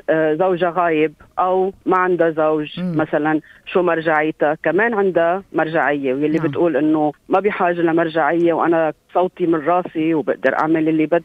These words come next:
Speaker 1: إياه، هي تحزن على نفسها. مثل ما
Speaker 2: نعم.
Speaker 1: قلنا الرجال كمان،
Speaker 2: نعم.
Speaker 1: إذا هو قيم على بيته وعنده عائلة، عشر أولاد، وهو بيشور وبيقول
Speaker 2: مم.
Speaker 1: وقرارات عنده، إذا بيقول: "أنا ما بحاجة لمرجعية"، يحزن على نفسه.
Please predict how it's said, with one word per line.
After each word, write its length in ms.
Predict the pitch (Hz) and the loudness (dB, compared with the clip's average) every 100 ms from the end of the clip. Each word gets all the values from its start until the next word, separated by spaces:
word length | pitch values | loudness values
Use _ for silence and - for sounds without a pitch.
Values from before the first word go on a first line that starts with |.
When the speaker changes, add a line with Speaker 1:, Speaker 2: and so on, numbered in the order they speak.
| - | -2
Speaker 1:
إياه، 280 | 165 165 160 _ _ | 0 0 0 _ _
هي 100 | 233 | -2
تحزن 340 | 233 226 208 185 | 0 0 0 2
على 200 | 160 151 | 2 2
نفسها. 360 | 143 - 127 135 | 0 -2 -6 -4
مثل 220 | 170 175 | -2 0
ما 80 | 165 | 2
Speaker 2:
نعم. 80 | 160 | 2
Speaker 1:
قلنا 160 | 170 | 2
الرجال 420 | 165 160 156 180 165 | 0 -2 -2 -2 -2
كمان، 400 | 165 160 160 175 190 - | 0 0 2 -2 -4 -10
Speaker 2:
نعم. 220 | 160 151 135 - - | -8 -8 -10 -14 -6
Speaker 1:
إذا 160 | 156 160 | -2 0
هو 260 | 175 170 165 | 0 0 -2
قيم 360 | - 170 175 165 | -2 -2 -2 0
على 200 | 147 147 | 0 0
بيته 360 | 160 180 - 165 | 0 -2 -2 -2
وعنده 520 | 160 151 139 135 135 | 0 0 -2 -2 0
عائلة، 380 | 135 175 175 160 | 2 2 2 2
عشر 280 | 123 - 143 | 0 -4 -6
أولاد، 560 | 139 131 175 165 160 | -4 0 2 2 0
وهو 320 | 139 147 139 139 | -4 -4 -2 -2
بيشور 760 | 139 135 139 135 - 185 180 | -2 -2 -2 -2 0 2 2
وبيقول 520 | 156 143 - 180 180 | -2 -2 0 2 2
Speaker 2:
مم. 60 | 160 | 0
Speaker 1:
وقرارات 840 | 143 131 135 - 135 139 147 170 151 | -2 -2 -4 -2 0 0 0 0 0
عنده، 460 | 170 190 175 170 175 - | -2 0 0 0 -2 -2
إذا 180 | 160 170 | 0 0
بيقول: 340 | 180 156 208 | 0 2 2
"أنا 320 | 175 214 202 | 0 0 0
ما 160 | 151 185 | 0 -2
بحاجة 440 | 185 185 202 196 | -2 -2 -2 0
لمرجعية"، 640 | 196 190 196 185 185 196 190 | 0 0 -2 0 0 2 2
يحزن 420 | 165 156 151 131 | 0 -2 -4 -4
على 200 | 120 120 | -2 -4
نفسه. 380 | 117 110 - | -6 -10 -16